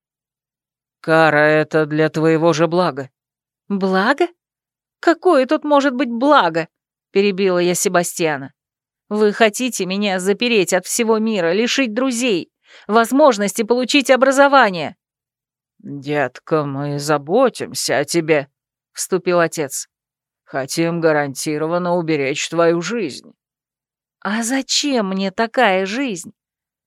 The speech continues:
Это та же смерть, только от скуки, одиночества и безысходности». Я уже просто кричала.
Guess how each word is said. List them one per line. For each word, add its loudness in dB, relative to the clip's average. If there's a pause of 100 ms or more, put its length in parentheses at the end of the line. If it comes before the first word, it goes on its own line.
(140)
Это 4
та 6
же 4
смерть, 0
только 6
от 0
скуки, -2 (340)
одиночества 2
и 2
безысходности». 0 (720)
Я 4
уже 0
просто -2
кричала. -6